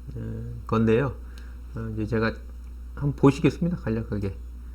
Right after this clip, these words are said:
아마 제가 처음에, 어, 이렇게 제가 읽은 책을 정리하는 법, 어, 요 동영상을 보신 분들은 아실 건데,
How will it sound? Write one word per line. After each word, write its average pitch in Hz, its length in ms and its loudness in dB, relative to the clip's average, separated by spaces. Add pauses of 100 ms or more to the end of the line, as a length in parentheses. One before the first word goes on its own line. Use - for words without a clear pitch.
(220)
아마 113 360 0
제가 127 220 8
처음에, 196 680 8 (560)
어, 113 340 0
이렇게 113 380 4 (160)
제가 131 260 8
읽은 151 440 12
책을 151 600 8
정리하는 131 640 8
법, 104 280 4 (420)
어, 117 60 2 (240)
요 131 180 12
동영상을 143 560 8
보신 135 300 6
분들은 135 340 4
아실 110 300 2
건데, 113 440 4